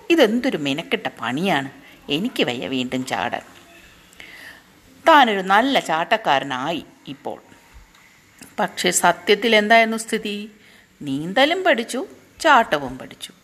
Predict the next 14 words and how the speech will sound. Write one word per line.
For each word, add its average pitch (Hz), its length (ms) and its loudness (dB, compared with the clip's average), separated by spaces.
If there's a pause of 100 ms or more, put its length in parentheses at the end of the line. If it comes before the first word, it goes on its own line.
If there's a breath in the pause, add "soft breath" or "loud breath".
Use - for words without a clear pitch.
(320 soft breath)
എന്നാൽ 175 340 -2
രണ്ടിലും 214 560 2
മിടുക്കനാവാൻ 233 600 0
പറ്റിയില്ല. 226 460 -4 (920 loud breath)
ഇന്നും 208 460 2
തവളയ്ക്ക് 196 640 0
വെള്ളത്തിൽ 196 520 -2
നന്നായി 214 500 2
നീന്താൻ 208 540 0
അറിയില്ല, 226 440 -4 (460 loud breath)
കരയിൽ 330 360 4
വേഗത്തിൽ 214 480 0
ചാടാനും 240 800 0
അറിയില്ല. - 420 -12